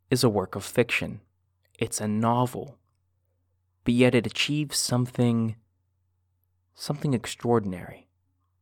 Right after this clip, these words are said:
It became the accepted narrative for understanding labor conditions during the Industrial Revolution.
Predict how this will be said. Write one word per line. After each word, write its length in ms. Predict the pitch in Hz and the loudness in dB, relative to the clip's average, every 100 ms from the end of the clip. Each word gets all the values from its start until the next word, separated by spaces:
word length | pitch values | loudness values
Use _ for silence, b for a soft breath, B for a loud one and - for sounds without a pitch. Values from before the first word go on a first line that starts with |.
| _ _ _ _ _ _ _ _ _ | _ _ _ _ _ _ _ _ _
It 160 | 117 - | -8 -4
became 420 | 117 - 127 147 | -6 -4 -4 -2
the 160 | 127 95 | -2 -6
accepted 600 | - - 120 117 139 120 | -10 -4 -2 -2 -4 -2
narrative 420 | 104 95 95 92 | 0 0 -2 -4
for 260 | - - - | -6 -6 -4
understanding 720 | 104 104 104 - 98 98 98 | -2 -2 -4 -6 -6 -4 -2
labor 320 | 101 117 123 | 0 0 0
conditions 800 | 117 127 117 101 - 95 101 - _ _ _ - | -2 -2 0 0 -2 -4 -6 -12 _ _ _ 2
during 380 | 104 101 98 95 | 2 4 0 -2
the 100 | 92 | -4
Industrial 580 | 92 95 - - 104 | -4 -4 -4 0 0
Revolution. 720 | 92 90 92 90 87 - 120 | 0 -4 -4 -4 -6 -10 -14